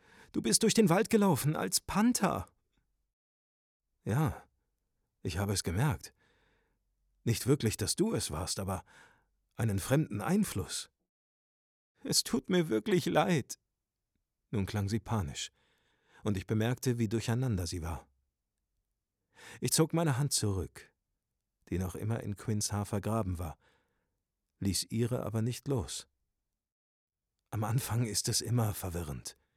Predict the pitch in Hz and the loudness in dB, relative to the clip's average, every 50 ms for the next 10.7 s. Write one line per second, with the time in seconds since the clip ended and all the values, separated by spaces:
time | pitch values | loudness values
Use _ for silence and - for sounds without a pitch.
0 | _ _ _ _ _ _ - - - - - - - 123 - 127 165 170 - - | _ _ _ _ _ _ -20 -20 -20 -20 -6 -4 -4 -2 0 2 2 2 4 2
1 | 139 - 143 147 147 139 131 135 123 123 135 143 143 139 131 - 131 120 - 123 | 2 2 4 4 4 4 4 4 4 4 4 4 4 4 4 2 2 0 2 0
2 | 110 95 120 151 160 139 127 107 104 - - 104 98 90 - - 82 67 60 - | 0 2 2 0 2 2 0 0 0 0 -2 -2 -2 -2 -4 -6 -8 -8 -10 -12
3 | _ _ - - - - - - - 131 160 151 - - 143 117 - - - 165 | _ _ -20 -20 -20 -20 -20 -2 2 2 2 2 4 2 2 4 4 4 4 4
4 | 151 127 139 127 - - 120 110 - 120 98 101 139 180 175 120 - - 101 85 | 6 4 4 4 4 0 0 0 0 0 2 2 4 4 4 2 2 0 -2 -4
5 | 87 - - - 98 85 82 - - 64 - _ _ _ _ _ _ _ _ _ | -4 -4 -4 -4 -4 -4 -4 -6 -10 -12 -12 _ _ _ _ _ _ _ _ _
6 | _ _ _ _ _ - 120 - - 190 - 143 208 180 135 175 190 185 170 170 | _ _ _ _ _ -2 0 0 0 0 2 2 4 6 6 6 6 6 6 4
7 | 135 165 185 170 - - - - - - - _ - - - - 196 185 180 185 | 4 4 2 2 0 -2 -4 -10 -18 -18 -10 _ 0 0 2 4 4 4 4 4
8 | 147 131 - - - - - - - - - - - _ _ _ _ _ _ _ | 4 4 4 4 2 0 0 -2 -4 -4 -4 -8 -16 _ _ _ _ _ _ _
9 | _ _ _ _ _ _ _ _ _ _ _ _ _ - - - - 82 - - | _ _ _ _ _ _ _ _ _ _ _ _ _ -18 -12 -8 -2 0 0 0
10 | 98 85 76 113 156 208 - - - - 226 156 110 | 0 -2 -2 -2 -2 0 0 0 0 0 0 0 -2